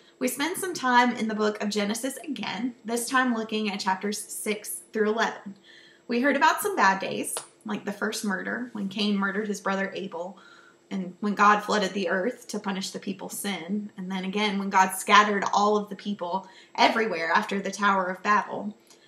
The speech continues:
But we also heard that even in the bad days, there were some bright spots,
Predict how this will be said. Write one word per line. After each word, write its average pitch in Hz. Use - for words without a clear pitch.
But 208
we 262
also 294
heard 254
that -
even 302
in 294
the 285
bad 190
days, 208
there 208
were 214
some 208
bright 190
spots, -